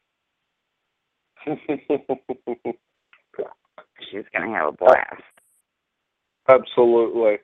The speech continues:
Speaker 1: All right, guys. Well, Paul, Cherry, thank y'all so much. Without y'all, this show would not continue. I do appreciate everybody, uh, that is a part of this show,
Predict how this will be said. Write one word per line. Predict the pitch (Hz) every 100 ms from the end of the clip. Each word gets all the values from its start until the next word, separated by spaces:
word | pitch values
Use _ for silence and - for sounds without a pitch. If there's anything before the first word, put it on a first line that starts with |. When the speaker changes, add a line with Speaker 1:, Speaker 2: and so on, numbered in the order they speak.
| _ _ _ _ _ _ _ -
Speaker 1:
All | 151 160
right, | 160 147
guys. | 147 139 143 131
Well, | 143 143 139 127 _ _
Paul, | - 165 165 165 -
Cherry, | 160 160 151 -
thank | 165 151
y'all | 151 143 -
so | - 143
much. | 139 135 127 123 -
Without | 139 127 139 131 -
y'all, | 135 127 131
this | 123 127 -
show | 135 127
would | 127 117
not | 123 123
continue. | - 131 123 - 135 131 127 127 135 _ _ _ _ -
I | 127
do | 127 139 143
appreciate | 135 139 131 - 135 117
everybody, | 135 127 131 117 127 123 123 127 _ _ _ _
uh, | 127 120 117
that | 120 -
is | 127 120
a | - -
part | 135 127
of | 117
this | 123 117 -
show, | 127 120 120 117